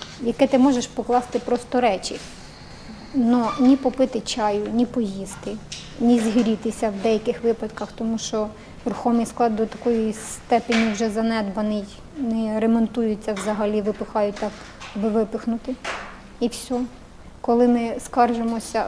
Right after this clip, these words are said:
верніше, скаржаться без перестанку нам пасажири. І всі, е, негативні емоції, всі, весь негатив впливає на нас. Людина змушена кожен день працювати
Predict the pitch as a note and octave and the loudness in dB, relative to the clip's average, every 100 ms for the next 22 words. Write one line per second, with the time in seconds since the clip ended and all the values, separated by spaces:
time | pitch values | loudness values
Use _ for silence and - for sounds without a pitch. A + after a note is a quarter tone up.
0 | A3 G#3+ A#3 A3+ - G#3+ - - - - | -2 0 0 0 -2 -6 -8 -20 -18 -8
1 | - A#3+ A#3+ A3+ A3+ G#3 - A#3 G#3+ A#3 | 0 2 2 0 -2 -2 -6 -8 -4 -4
2 | A3 A3 G3+ G3 - A3 G#3 - - - | -4 -4 -6 -8 -10 -10 -10 -8 -10 -12
3 | - - - - - A3 - - B3 A#3+ | -20 -20 -18 -12 -6 -4 -6 -2 2 2
4 | - - A#3+ A3+ A3+ A#3+ A#3+ C4 B3 A#3 | 0 0 0 2 2 2 2 2 2 2
5 | A#3 A#3 A#3+ B3+ - A#3+ G3+ - A3+ A3+ | 2 2 2 0 -2 -2 -2 -4 -2 4
6 | A#3+ A#3+ A#3+ A#3 A#3+ A#3+ - - - - | 2 4 0 0 0 0 -2 -18 -18 -18
7 | - C4+ A#3+ A#3+ A#3 A3 G#3 F#3+ F#3 A#3 | 2 4 6 6 6 4 -2 -6 -8 -4
8 | A#3 B3 A#3+ - B3 G#3+ A#3+ A#3+ B3 A#3+ | 2 2 2 -2 -4 0 2 2 2 2
9 | B3 A#3+ A#3 B3 A#3+ A#3 - A3 A#3 A3+ | 0 0 2 0 0 -4 -6 0 0 0
10 | A3 | -2